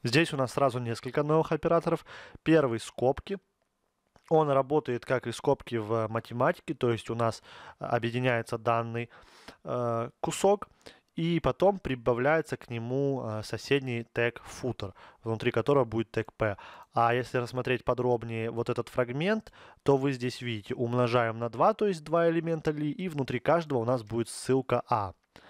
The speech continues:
Э, нажмём Tab, появляется вот такая структура.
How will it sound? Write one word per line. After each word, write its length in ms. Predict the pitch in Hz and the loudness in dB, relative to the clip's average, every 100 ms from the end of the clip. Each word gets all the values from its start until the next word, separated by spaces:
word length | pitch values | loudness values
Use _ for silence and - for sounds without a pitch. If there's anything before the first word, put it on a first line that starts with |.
| - - - - | -20 -20 -14 -8
Э, 160 | 101 | -4
нажмём 420 | 113 127 143 117 117 | 0 0 2 0 2
Tab, 240 | 151 208 - _ _ _ _ _ _ _ _ - | 2 0 -2 _ _ _ _ _ _ _ _ 0
появляется 500 | 127 123 156 165 127 | 2 4 2 2 -4
вот 100 | 120 | -6
такая 320 | 117 135 127 | -2 0 0
структура. 680 | - - 127 - 113 98 | -2 -6 -6 -4 -6 -6